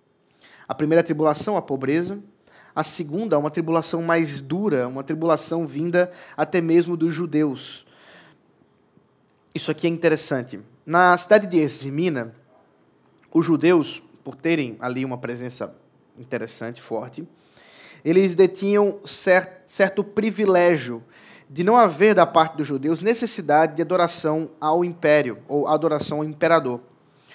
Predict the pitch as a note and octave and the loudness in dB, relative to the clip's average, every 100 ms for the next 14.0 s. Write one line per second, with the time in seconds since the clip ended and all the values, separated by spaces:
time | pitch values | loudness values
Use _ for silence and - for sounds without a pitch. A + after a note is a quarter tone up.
0 | - - - - F3 G#3+ B3 F#3+ F3 F3 | -20 -20 -20 -8 4 6 6 4 2 2
1 | F#3 G3 E3 G3 G#3+ G#3 G3+ G3+ G3 G#3 | 0 0 4 4 6 4 4 0 2 -2
2 | D#3 D#3 E3 G3+ - _ - G3+ A3 E3+ | 0 -4 -4 -8 -12 _ -4 -2 0 0
3 | E3+ G#3 A3+ F3+ C#3+ D#3 - G#3 E3 A2 | -2 -4 -4 2 2 2 0 0 0 -4
4 | - _ _ _ _ _ - B2+ C3 B2+ | -14 _ _ _ _ _ -18 -14 -14 -12
5 | C3+ C#3 C#3 C#3 D3 B2 B2 B2+ D3+ B2+ | -6 -4 -4 -2 -2 -2 -6 -2 0 0
6 | - - _ _ _ _ _ _ _ _ | -2 -14 _ _ _ _ _ _ _ _
7 | _ D#3+ G3 A#3 F#3 - C3 B2+ C#3+ E3 | _ -4 -2 0 -4 -4 -4 -4 -12 -16
8 | _ - - - _ - C4 E4+ C#4 C4 | _ -20 -20 -20 _ 4 6 6 6 4
9 | A#3 F#3 F3 C3+ B2 B2 - - - _ | 4 2 0 0 -2 -4 -12 -18 -20 _
10 | _ _ _ _ _ _ E3+ F3+ - - | _ _ _ _ _ _ 2 2 0 -8
11 | A#3 A#3+ F3+ D#3 D3+ E3+ E3 F#3+ A3+ A#3+ | -2 0 0 -2 -4 -8 0 6 6 6
12 | - C#3+ C3 E3+ C#4 C#4 - A#3 C4+ A3+ | 0 -6 -4 0 0 0 0 2 4 4
13 | G3 B2+ B2 C3 - D#3+ D3 C3 A2 | 0 -2 -4 -6 -4 -4 -4 -4 -8